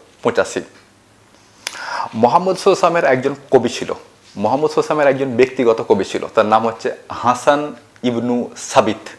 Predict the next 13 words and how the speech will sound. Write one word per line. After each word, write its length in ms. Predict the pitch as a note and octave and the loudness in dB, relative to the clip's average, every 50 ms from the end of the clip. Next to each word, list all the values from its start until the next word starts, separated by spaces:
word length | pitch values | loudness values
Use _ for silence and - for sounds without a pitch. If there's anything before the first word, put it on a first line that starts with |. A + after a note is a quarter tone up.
| _ _ _ _ _ _ _ _ _ _ _ - | _ _ _ _ _ _ _ _ _ _ _ -20
হাস-, 480 | - - - A#2+ A#2+ - - - - - - | -14 -6 -4 -4 -4 -4 -10 -16 -16 -4 0
সরি, 140 | - - - - - - - - - - - | 0 0 0 -2 -14 -18 -20 -20 -20 -18 -14
হাসান 680 | - - - - C#3 D3 - - - - G3 G#3 G3+ F#3+ - | -10 -6 0 2 2 2 2 -4 2 4 4 4 4 2 0
ইবনু 220 | C#3+ A#2+ G#2+ A#2 A2 | -2 -2 0 -2 -4
সাবিত, 320 | - - F2+ F2 E2 D#2+ - - - _ - | -2 -2 -2 -2 -2 -6 -10 -14 -20 _ -14
হাসান 640 | - - B2 A#2+ A#2+ - - - - E3 E3 E3+ E3 - | -6 -2 -2 -2 -2 -4 -12 -2 -2 -2 0 -2 -4 -8
ইবনু 240 | - G2 F2+ G2 - | -8 -8 -8 -8 -10
সাবিত, 320 | - - - G2 F2+ F2 - - - - - - - - - - - A2 | -10 -4 -2 -2 -2 -2 -6 -8 -20 -20 -16 -16 -14 -14 -16 -12 -8 2
যাকে 580 | G#2+ C#3+ D3+ D3 - E3+ C#3+ C#3 - - - - _ _ - | 4 4 4 6 4 2 2 2 0 -10 -18 -20 _ _ -16
সায়রুর 760 | - - - - C3 C3 C#3 D3 D3+ E3 F3 D#3 B2 G#2 A#2 | -14 -10 -4 2 4 4 4 4 2 2 2 0 2 4 4
রাসূল 340 | B2+ B2 - - G3+ G#3+ F3 | 4 4 4 4 4 4 6
বলা 220 | B2 A2+ G2 F2+ | 6 6 6 6
হয়, 140 | F2+ F2+ | 2 0